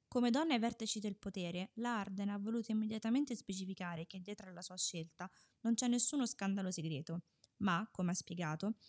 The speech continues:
si tratterebbe piuttosto di un passo meditato in precedenza. "Ho dato tutta me stessa per essere primo ministro, ma mi è anche costato molto. Non posso e non devo fare questo lavoro se non ho il piano di energie, oltre ad un po' di riserva per quelle sfide impreviste che inevitabilmente si presentano."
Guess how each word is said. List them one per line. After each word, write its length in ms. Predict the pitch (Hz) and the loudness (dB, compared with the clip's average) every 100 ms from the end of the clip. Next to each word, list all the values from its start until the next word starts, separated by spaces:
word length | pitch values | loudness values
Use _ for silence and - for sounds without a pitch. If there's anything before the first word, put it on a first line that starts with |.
| - _ | -20 _
si 140 | 226 | -4
tratterebbe 560 | 247 247 277 233 196 185 | -4 -2 0 2 0 -2
piuttosto 560 | 240 - 285 285 269 | -4 -2 -2 -2 -2
di 80 | 220 | 0
un 100 | 220 | 0
passo 340 | 233 220 - | 0 -2 0
meditato 400 | 196 214 240 196 | 0 0 -2 -2
in 80 | 190 | -2
precedenza. 720 | 180 180 160 139 139 - 151 170 _ - _ - | -2 -4 -2 -2 -2 -4 -8 -10 _ -20 _ -4
"Ho 100 | 226 | -2
dato 280 | 208 214 214 | -2 -4 -4
tutta 320 | 294 - 247 | -4 0 4
me 100 | 220 | 4
stessa 480 | - 202 180 - 175 | 2 -2 -2 -2 -2
per 160 | 180 | -2
essere 280 | 175 - 175 | -2 -2 -2
primo 220 | 170 180 | 0 2
ministro, 600 | 180 185 175 165 - 165 - | 2 2 0 0 -4 -8 0
ma 160 | 220 | 4
mi 140 | 240 269 | 6 6
è 20 | |
anche 240 | 269 262 | 4 2
costato 380 | 214 214 208 190 | -2 -2 -4 -2
molto. 480 | 185 175 170 180 180 _ _ - | -2 -2 -6 -10 -10 _ _ 4
Non 220 | 233 254 | 6 6
posso 380 | 254 208 - 196 | 4 0 0 2
e 60 | |
non 200 | 196 202 | 4 4
devo 260 | 208 269 269 | 4 2 0
fare 180 | - 196 | 0 -2
questo 320 | 208 208 - | -2 -2 -2
lavoro 380 | 220 220 269 277 | -2 0 0 0
se 120 | - | 0
non 200 | 208 214 | 2 4
ho 40 | 240 | 2
il 80 | |
piano 260 | 240 208 208 | 2 2 2
di 120 | 190 | 2
energie, 580 | 196 190 175 - 143 160 _ _ _ - | 0 0 -4 -6 -6 -8 _ _ _ 2
oltre 280 | 285 226 208 | 2 4 2
ad 60 | |
un 100 | 208 | 2
po' 120 | 214 | 2
di 80 | 214 | 0
riserva 500 | 226 254 254 233 240 | 0 2 0 0 -2
per 180 | - - | -4 -6
quelle 220 | 208 208 | -2 -2
sfide 340 | 202 - 226 196 | -2 -2 0 2
impreviste 680 | 196 254 226 202 - 208 - | 0 2 0 0 -4 -6 -4
che 100 | 220 | 2
inevitabilmente 840 | 214 220 214 208 247 220 202 196 | 4 4 0 0 4 6 4 0
si 120 | - | -6
presentano." 680 | - 175 147 156 156 160 | -6 -6 -4 -4 -4 -6